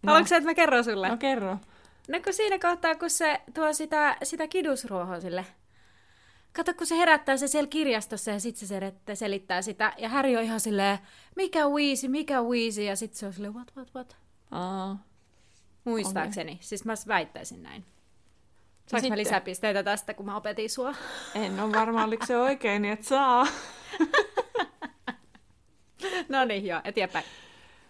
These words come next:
Speaker 1: "Dobby has no master. Dobby is a free elf." Dobbylla ei ole isäntää, Dobby on vapaa kotitonttu.
Speaker 2: Öö.
Speaker 1: Ja Dobby, sit se jatkuu, mut en halua laittaa sitä,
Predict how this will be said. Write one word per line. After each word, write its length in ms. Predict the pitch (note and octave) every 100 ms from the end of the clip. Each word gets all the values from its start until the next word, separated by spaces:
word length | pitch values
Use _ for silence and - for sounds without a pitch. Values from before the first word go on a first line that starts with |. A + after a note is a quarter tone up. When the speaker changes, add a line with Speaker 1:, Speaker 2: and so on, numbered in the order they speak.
| - _ _ _ G3+ G#3
Speaker 1:
"Dobby 240 | D#4+ D#4 B3+
has 320 | A#3 A3+ -
no 340 | A#3 C#4+ C4+
master. 840 | A3 G3+ F#3 F3+ - F3+ E3+ D#3 - G3+
Dobby 420 | B3+ C#4 C#4+ C4+ -
is 220 | G#3+ F3+
a 60 | F3
free 600 | - C#4 D4+ D4 C4+ -
elf." 340 | G#3 F3+ - - - - _ - _ _ _ A3+
Dobbylla 380 | A3+ A3+ G3
ei 100 | G3
ole 160 | G3 -
isäntää, 520 | F#3+ F#3 F3 E3 D3+ E3+
Dobby 260 | E3+ D#3+
on 140 | D3+ E3+
vapaa 360 | A3+ A3 F3
kotitonttu. 920 | E3+ D#3 - D3 B2 - _ - - - _ _ _ _ _ _ _ _ _ _ _ -
Speaker 2:
Öö. 1160 | F3 E3 D#3 D3+ D3 D3+ D3+ E3+ F#3+ - - - -
Speaker 1:
Ja 300 | F3+ E3+ E3+
Dobby, 300 | F3+ F3+ F3 D#3+ E3+ - - _ _
sit 180 | - -
se 100 | -
jatkuu, 560 | - - - - - F3+
mut 180 | G3
en 100 | -
halua 240 | F#3+ E3+ E3+
laittaa 360 | F3+ F#3+ -
sitä, 340 | - - -